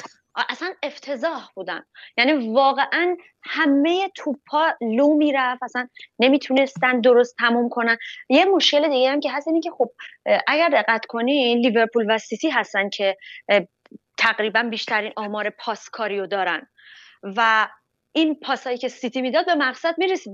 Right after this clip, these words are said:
ولی پاسای لیورپول نمیرسید، چون بازیکنان سیتی قشنگ میدونستن که کی قراره کیو پیدا کنه و همهٔ توپا رو قطع می‌کردن. یعنی قدرت هافبک های سیتی خیلی بالاتر بود. خب وقتی توی همچین شرایطی مسلماً یکی مثل تییاگو هم نمیتونه از پسش بر بیاد،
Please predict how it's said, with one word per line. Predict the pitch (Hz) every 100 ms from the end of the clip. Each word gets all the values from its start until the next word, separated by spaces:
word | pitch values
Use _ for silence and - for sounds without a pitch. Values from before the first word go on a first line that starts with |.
| 208
ولی | 247 330
پاسای | 359 311 262
لیورپول | 254 254 240 339
نمیرسید، | 370 392 339 196 _ _ _ -
چون | 381
بازیکنان | 370 262 247 262 247
سیتی | 277 381
قشنگ | 359 294 330
میدونستن | 370 359 277 277 220
که | 240
کی | - 269
قراره | 233 220 220
کیو | - 240
پیدا | 214 220 214 208
کنه | 240 247
و | 302 302
همهٔ | 262 254 359
توپا | 294 254
رو | 302
قطع | - 285 277 208
می‌کردن. | - 175 170 160 _ - - - -
یعنی | 240 277
قدرت | 247 247 240 233 233
هافبک | 233 208 220 - 226
های | 240
سیتی | 226 240 285
خیلی | - 359 294
بالاتر | 214 196 202
بود. | 202 -
خب | 262
وقتی | 226 226
توی | 220
همچین | 220 196 202 214
شرایطی | 202 214 208 302
مسلماً | 277 220 214 247
یکی | 254 -
مثل | 220
تییاگو | 202 208 202 240
هم | 277
نمیتونه | 381 320 170
از | 165 -
پسش | - 170 -
بر | 170 147
بیاد، | 143 131